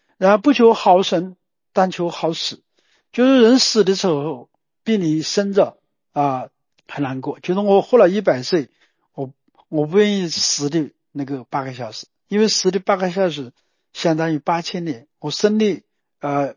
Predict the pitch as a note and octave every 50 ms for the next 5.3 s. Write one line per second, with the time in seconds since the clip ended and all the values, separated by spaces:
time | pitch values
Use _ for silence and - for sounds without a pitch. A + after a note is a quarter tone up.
0 | _ _ - G3 F3+ - G3+ F#3 E3 C#3 C3+ A#2 - _ _ _ _ _ _ -
1 | C3+ C3+ C#3 C3 B2+ B2+ - - - - E3+ D3+ D#3 D3 - - C#3 - - E3+
2 | D3+ D#3 - - F3 D3 C3 A2 A2+ _ _ _ _ _ _ _ _ _ _ -
3 | D3+ D3+ E3 F3+ F3 E3+ _ - A#3 A#3+ B3 A3+ C4 C4 A#3 A3 F3 E3+ F#3+ -
4 | _ _ _ _ _ - E3+ D#3 F#3+ F#3 - G#3 F#3 D#3 D3 - F3 F3 F3+ F3
5 | - F#3 D#3 C#3 C3